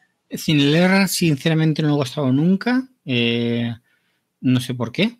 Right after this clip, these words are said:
porque cuando estaba en la, en mi época de buscar aplicaciones, supongo que sería porque no podría instalarla, básicamente. Y Shotcut, eh, lo que he visto es que, digo, mira, es estas cosas que a veces pasan de, mira, esta es,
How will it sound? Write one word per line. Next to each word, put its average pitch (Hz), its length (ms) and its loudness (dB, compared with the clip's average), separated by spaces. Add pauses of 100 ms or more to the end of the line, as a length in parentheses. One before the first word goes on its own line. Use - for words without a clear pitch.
porque 120 380 -4
cuando 113 180 -2
estaba 127 240 0
en 123 80 2
la, 120 80 2
en 120 80 4
mi 123 120 4
época 127 340 -2
de 113 80 -2
buscar 117 360 -2
aplicaciones, 117 600 0
supongo 123 260 -2
que 104 60 -6
sería 117 240 0
porque 110 220 -6
no 110 100 0
podría 110 240 0
instalarla, 117 840 -2 (240)
básicamente. 123 720 0 (1040)
Y 131 960 4
Shotcut, 180 540 -2
eh, 127 540 0 (180)
lo 131 280 0
que 127 160 0
he 127 60 2
visto 147 440 -2
es 143 120 -2
que, 131 260 0
digo, 120 360 -2 (120)
mira, 120 300 0
es 135 420 -4 (240)
estas - 240 -6
cosas 151 220 -4
que 143 80 -2
a 131 40 2
veces 127 220 -2
pasan 127 220 2
de, 117 100 2
mira, 175 200 0
esta 196 280 0
es, 208 160 0